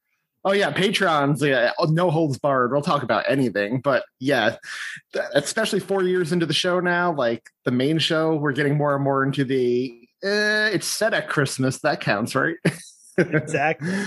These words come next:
Speaker 2: So, well, we, we're gonna do Knives Out here, and you actually brought this one up. You said, "Hey, let's, let's do this." So, background with Knives Out. Why, why, why this movie?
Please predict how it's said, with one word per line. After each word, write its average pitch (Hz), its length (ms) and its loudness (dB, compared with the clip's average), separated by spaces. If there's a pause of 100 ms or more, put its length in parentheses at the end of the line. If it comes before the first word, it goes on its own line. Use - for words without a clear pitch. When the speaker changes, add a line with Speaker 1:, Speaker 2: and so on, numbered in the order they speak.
Speaker 2:
So, - 200 -12 (800)
well, 214 280 0 (100)
we, 196 400 -2
we're 202 140 4
gonna 254 160 2
do 247 100 0
Knives 196 480 0
Out 143 240 0
here, 147 220 0
and 143 280 -2
you 247 160 0
actually 208 280 0
brought 160 260 0
this 165 180 -2
one 135 140 -2
up. 123 200 0
You 147 100 -8
said, 147 160 -4
"Hey, 185 180 0
let's, 175 380 -2
let's 180 220 -4
do 175 200 -2
this." 139 320 0 (260)
So, 165 460 0
background 202 520 0
with 196 100 -2
Knives 180 320 -4
Out. 160 200 0
Why, 147 120 0
why, 165 380 2
why 160 280 0
this 151 260 -2
movie? - 300 -20